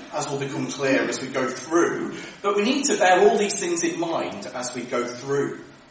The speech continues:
There's good reason why Bible-believing Christians disagree on this. There's, there's good things on each side. But as I said before, I don't just want to preach about Revelation. That's some of the things that will help us understand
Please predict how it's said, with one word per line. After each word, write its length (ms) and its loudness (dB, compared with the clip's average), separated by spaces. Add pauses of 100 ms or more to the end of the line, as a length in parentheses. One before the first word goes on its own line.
(340)
There's 280 2
good 280 0
reason 440 0
why 240 4
Bible-believing 720 2
Christians 480 -4
disagree 540 2
on 180 2
this. 280 -6
There's, 260 -8
there's 160 -2
good 220 -4
things 720 -4 (220)
on 140 -4
each 160 -4
side. 540 -4 (1400)
But 120 6
as 100 10
I 80 4
said 320 2
before, 220 2
I 40 4
don't 140 2
just 180 0
want 140 0
to 40 -4
preach 220 -2
about 460 6
Revelation. 680 0
That's 220 0
some 120 0
of 20 2
the 120 0
things 220 -2
that 80 -8
will 60 -6
help 180 -4
us 100 -6
understand 580 -2